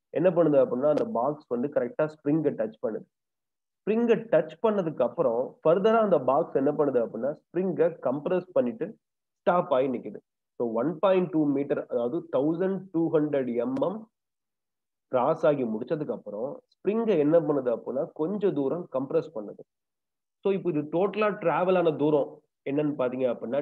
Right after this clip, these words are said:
distance traveled is equal to thousand two hundred M M plus எக்ஸ். எக்ஸ்ங்கிறது என்ன அப்படின்னா, ஸ்ப்ரிங்கோட compression. எனக்கு எவ்வளவுன்னு தெரியாது, அதனால எக்ஸ்ன்னு வச்சுக்கிறேன்.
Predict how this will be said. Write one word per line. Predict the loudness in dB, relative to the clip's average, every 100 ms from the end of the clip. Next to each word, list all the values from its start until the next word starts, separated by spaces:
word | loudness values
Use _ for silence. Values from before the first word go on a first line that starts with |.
| -2
distance | -4 -2 -4 -6 -8 -4
traveled | 0 0 0 -2
is | -4 -6
equal | -6 -6 -6 -6
to | -10 -10 _ _ _ _ _
thousand | 0 2 2 0 -4 -2
two | 0 4
hundred | 2 2 2 2 -2 -12 -6 -4
M | -2 -2 -4
M | -6 -12 -16 _ _ _ _ _
plus | 0 2 2 -2 -6 _ _ _ _ _ _ _ -2
எக்ஸ். | -2 -4 -20 _ -4
எக்ஸ்ங்கிறது | 0 2 2 2
என்ன | 2 0
அப்படின்னா, | -2 -4 -4 -6
ஸ்ப்ரிங்கோட | -4 -2 0 0 0 -4
compression. | -6 -8 -8 -2
எனக்கு | -2 0 -2
எவ்வளவுன்னு | -2 -2 -2
தெரியாது, | 2 2 0 -4 -4
அதனால | -2 0 -2 -4
எக்ஸ்ன்னு | -6 -6 -6
வச்சுக்கிறேன். | -10 -18 -20